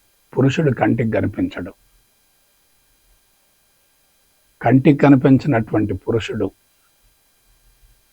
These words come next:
కంటికి కనిపించేటటువంటి ప్రకృతిలో ఉన్నప్పుడు కంటికి కనిపించేటటువంటి ప్రకృతిని కూడా పురుషుడిగా భావించగలిగితే, పురుషుణ్ణి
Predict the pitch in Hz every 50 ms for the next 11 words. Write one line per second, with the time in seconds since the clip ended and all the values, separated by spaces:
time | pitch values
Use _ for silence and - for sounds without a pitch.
0 | _ _ _ _ _ _ _ - - 120 131 139 - 170 139 135 135 139 127 123
1 | 147 127 123 117 - - 110 120 117 107 - 139 123 107 - 92 - - 98 95
2 | - - 123 117 - 131 123 107 101 95 107 101 98 92 - - 101 - - -
3 | _ _ _ _ _ _ _ _ _ _ _ _ _ _ _ _ _ _ _ _
4 | _ _ _ _ _ _ _ _ _ _ _ _ _ _ _ _ _ _ - -
5 | 135 127 147 139 160 143 135 143 135 143 127 131 127 127 - - 123 110 107 117
6 | 104 101 - 135 110 107 107 95 101 - 101 98 - - 143 123 - 135 123 104
7 | 110 107 98 - 101 98 - _ _ _ _ _ _ _ _ _ _ _ _ _
8 | _ _ _ _ _ _ _ _ _ _ _ _ _ _ _ _ _ _ _ _
9 | _ _ _ _ _ _ _ _ _ _ _ _ _ - - 135 131 - 175 151
10 | 151 147 147 135 120 104 101 107 104 117 120 117 101 - 110 - 95 98 98 95
11 | 95 - - - - - _ _ _ _ _ _ _ _ _ _ _ _ _ _
12 | _ _ _ _ _ - - - - - - _ _ _ _ - - - - -
13 | - - _ _ _ _ _ _ _ _ _ _ _ _ _ _ _ _ _ _
14 | - - 123 139 139 - - 139 139 143 147